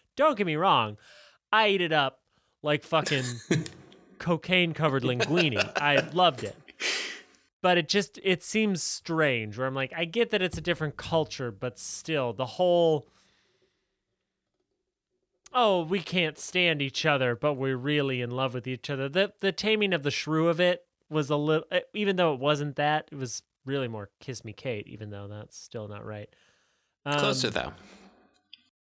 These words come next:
Speaker 1: Closer, though, where they're both kind of just assholes. <laughs>
Speaker 2: But charming assholes. <laughs>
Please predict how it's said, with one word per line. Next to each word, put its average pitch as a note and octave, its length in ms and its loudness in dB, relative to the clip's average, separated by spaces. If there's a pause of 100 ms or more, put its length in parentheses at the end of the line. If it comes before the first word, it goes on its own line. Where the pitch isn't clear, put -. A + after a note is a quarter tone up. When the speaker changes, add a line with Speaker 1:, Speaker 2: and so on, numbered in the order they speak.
(140)
Speaker 1:
Closer, D#3+ 460 -2
though, G2 220 -12 (120)
where F3 140 2
they're G3 100 2
both - 320 2
kind D#3+ 220 0
of A2+ 80 -6
just A2 220 -8
assholes. A#2 720 -2 (160)
<laughs> G3+ 100 -2 (320)
Speaker 2:
But - 120 -6
charming C3 540 0
assholes. - 600 -2
<laughs> - 440 -4